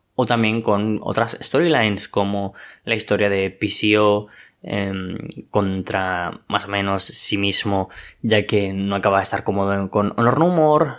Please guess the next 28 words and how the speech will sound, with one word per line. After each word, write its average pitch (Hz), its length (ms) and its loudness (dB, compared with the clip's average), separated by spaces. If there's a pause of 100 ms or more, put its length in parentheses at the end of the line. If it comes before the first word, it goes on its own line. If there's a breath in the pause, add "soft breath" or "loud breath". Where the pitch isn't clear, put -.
los - 120 -10
propios 98 300 0
Honor 101 180 0
No 107 80 4
More 104 180 4
contra 104 220 2
el 104 60 2
Ballet 117 280 0
Club. 135 300 0
Hemos 147 140 -6
tenido 147 180 0
muchas 151 400 2
historias 95 380 0
durante 95 240 -2
los 95 80 -2
últimos 92 520 -4
meses 95 440 -4
donde 90 460 -2
el 87 140 -10
Ballet, 104 300 0
donde 92 720 -2
Honor 98 240 4
No 95 80 0
More, 101 340 0 (400 loud breath)
desde 98 280 -4
enero, 104 440 0 (160)
ha 110 100 -6
sido - 380 0